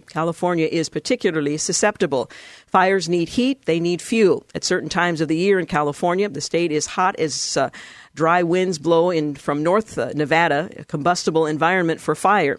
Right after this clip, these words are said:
That's hardly a new situation in the Golden State. Unfortunately, there's now far more fuel in their forest, uh, that's built up over decades because of a change in forest management strategy. Former California Assemblyman Chuck DeVore,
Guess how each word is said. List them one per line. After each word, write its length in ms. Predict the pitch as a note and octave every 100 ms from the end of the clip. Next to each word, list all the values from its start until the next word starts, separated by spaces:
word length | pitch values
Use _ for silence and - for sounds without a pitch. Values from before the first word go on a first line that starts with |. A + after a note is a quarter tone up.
| -
That's 160 | E3 -
hardly 320 | E3 D#3+ D#3+
a 40 |
new 200 | D3+ E3+
situation 720 | F3+ E3+ - D3+ F#3 - D#3
in 100 | C#3+
the 60 | D3
Golden 360 | C#3 C#3 C#3+ C#3+
State. 440 | - G3+ E3+ - - - - -
Unfortunately, 540 | G3+ C#4+ D#4 D4 B3
there's 240 | G#3 G3
now 220 | G3+ G#3+ G3+
far 280 | - G#3
more 220 | G3+ F#3+ F3
fuel 380 | - A#3+ G3+
in 160 | E3 C#3+
their 180 | C3+ A#2
forest, 500 | - D3+ C3 F3+ - - - - -
uh, 200 | D#3 D3
that's 300 | D#3+ - D#3+
built 300 | F#3 G3 G#3
up 200 | F3+ D#3+
over 220 | E3 D#3+
decades 560 | C#3 G#3 - C#3+ D#3
because 340 | D#3+ D#3+ D#3 D#3
of 80 | D3
a 60 |
change 400 | - E3+ E3+ F3
in 100 | E3+
forest 380 | - C#3 C#3+ D#3+
management 560 | F3+ A3+ B3 E3 D#3 -
strategy. 560 | - C#3+ C#3 C3+ B2 - - _
Former 240 | _ G3+ F#3
California 580 | F#3+ F3+ D#3+ F#3 F3+ E3+
Assemblyman 520 | - F#3 F3 D#3+ D3+
Chuck 260 | - F3+ -
DeVore, 640 | D3+ D3 F#3 G#3 D3